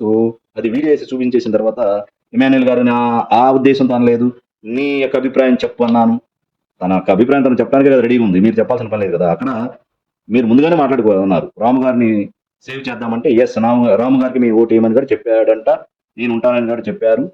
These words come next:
మన ఎమాన్యుల్ గారు. ఆ సైగ చేసిన కూడా చూశాం. So, ఇది అనవసరంగా ఎమాన్యుల్ గారు, ఆ, తనూజ గారిని టార్గెట్ చేస్తున్నట్టు ప్రూవ్ అయిపోయింది. అదే విషయం ఇంట్లో మాట్లాడుతూ బర్ని గారు and దివ్య గారితో, "ఈ వీక్ నేను ఆడిన టాస్క్‌ల్లో నేను పెట్టిన కష్టం అంతా ఒక్క వీడియోతో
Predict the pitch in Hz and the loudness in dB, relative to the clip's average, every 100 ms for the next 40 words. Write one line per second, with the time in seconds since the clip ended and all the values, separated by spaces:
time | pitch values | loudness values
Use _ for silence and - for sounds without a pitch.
0 | _ 107 104 110 110 110 110 127 - _ | _ -8 -2 0 0 0 -2 -6 -12 _
1 | _ _ - - 127 123 120 117 110 127 | _ _ -6 -2 0 -2 -4 -6 -8 -6
2 | 131 135 151 _ _ _ _ - 131 131 | -4 -4 -6 _ _ _ _ 0 4 4
3 | 139 196 208 165 165 170 - _ _ _ | 4 2 2 4 4 0 -6 _ _ _
4 | 120 139 143 143 147 127 135 135 123 120 | -2 0 0 2 4 4 4 2 0 -2
5 | 113 117 - _ _ _ _ - 92 90 | -4 -8 -10 _ _ _ _ -6 -4 0
6 | 117 131 123 117 104 98 98 - 117 117 | 2 2 2 0 -2 -4 -4 -2 -2 -2
7 | 113 107 - 107 - - 151 95 80 71 | -4 -6 -6 -8 -8 -2 0 0 -4 -16
8 | - _ _ _ - 143 151 143 127 120 | -20 _ _ _ -4 -2 0 0 2 2
9 | 123 117 123 135 120 120 117 110 113 113 | 0 2 2 2 0 0 -2 -2 -2 0
10 | 117 110 101 107 107 104 139 107 - _ | 0 0 0 0 -2 -2 -4 -8 -10 _
11 | _ - 233 262 330 294 262 269 262 - | _ -14 -8 -6 -2 0 0 0 -2 -2
12 | 127 135 - 135 135 127 110 117 120 131 | -2 -4 -4 -2 0 0 -4 -4 -6 -8
13 | - 143 135 135 113 - 123 123 131 127 | -6 -4 0 2 0 0 -2 0 2 0
14 | 123 110 110 | 0 -4 -6